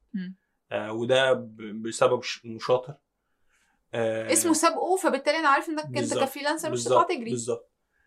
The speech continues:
Speaker 2: آه، داون بيمنت في المقام الأول
Speaker 1: مم.
Speaker 2: والأخير.
Speaker 1: مم.
Speaker 2: آه، آه، ببدأ أقسم الشغل لمايلستون.
Speaker 1: مم.
Speaker 2: يعني إيه مايلستونز؟ يعني خطوات كده. ولما
Speaker 1: مم.
Speaker 2: أعمل كذا أنا هاخد كذا، لما
Speaker 1: مم.
Speaker 2: أعمل كذا هاخد كذا. وما أجيش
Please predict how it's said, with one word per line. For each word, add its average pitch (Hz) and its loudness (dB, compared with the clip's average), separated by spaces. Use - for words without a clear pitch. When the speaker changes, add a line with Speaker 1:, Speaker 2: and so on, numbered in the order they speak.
Speaker 2:
آه، 113 -4
داون 131 4
بيمنت 113 -4
في - -14
المقام 117 0
الأول 127 -4
Speaker 1:
مم. 120 0
Speaker 2:
والأخير. 147 -6
Speaker 1:
مم. 98 -12
Speaker 2:
آه، 110 -6
آه، 117 -2
ببدأ 127 0
أقسم 127 -4
الشغل 123 0
لمايلستون. 117 -6
Speaker 1:
مم. 185 -4
Speaker 2:
يعني 113 -10
إيه 131 -2
مايلستونز؟ 135 -2
يعني 113 -4
خطوات 127 2
كده. 107 -8
ولما 107 -10
Speaker 1:
مم. 123 -2
Speaker 2:
أعمل 127 0
كذا 214 4
أنا 147 2
هاخد 113 -10
كذا، - -18
لما 104 -12
Speaker 1:
مم. 123 -2
Speaker 2:
أعمل 127 0
كذا 175 0
هاخد 147 -2
كذا. 107 -18
وما 160 0
أجيش 165 -4